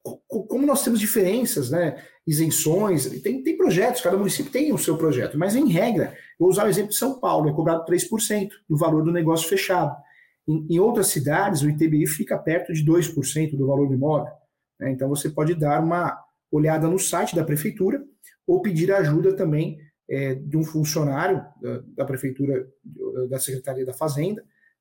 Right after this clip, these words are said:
também para obter essas informações. Normalmente, no site nós temos isso, tá? Esse, esse imposto, ele é cobrado em casos de transferência de imóveis envolvendo pessoas vivas, né?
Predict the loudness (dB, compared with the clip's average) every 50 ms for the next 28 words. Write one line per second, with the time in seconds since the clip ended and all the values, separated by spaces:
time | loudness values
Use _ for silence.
0 | _ -2 0 0 2 0 0 -2 -4 -6 -6 -4 -4 -2 -2 -2 -2 0 0 0
1 | 0 0 -2 -2 -4 -4 -4 -4 -4 -2 -2 -2 0 0 0 0 0 0 0 0
2 | 0 0 0 0 0 0 0 -2 -2 -2 -2 -2 -2 0 0 0 -2 -2 -4 -6
3 | -6 -4 -2 -2 -2 -2 -4 -6 -6 -10 -18 -20 -20 -20 _ _ 0 0 2 2
4 | 2 0 0 2 2 2 2 2 0 0 0 0 0 0 0 2 2 2 2 0
5 | -2 -4 -10 -16 -20 -20 _ _ _ _ -2 0 0 2 0 0 0 0 0 0
6 | 0 0 0 0 0 0 0 0 0 0 0 0 0 2 2 4 2 2 2 0
7 | -2 -4 -4 -4 -2 0 0 2 2 2 2 0 0 0 -2 -2 0 0 0 0
8 | -2 -4 -10 -14 _ _ _ _ _ -6 -2 2 2 2 2 2 -2 -4 -4 -4
9 | -4 -4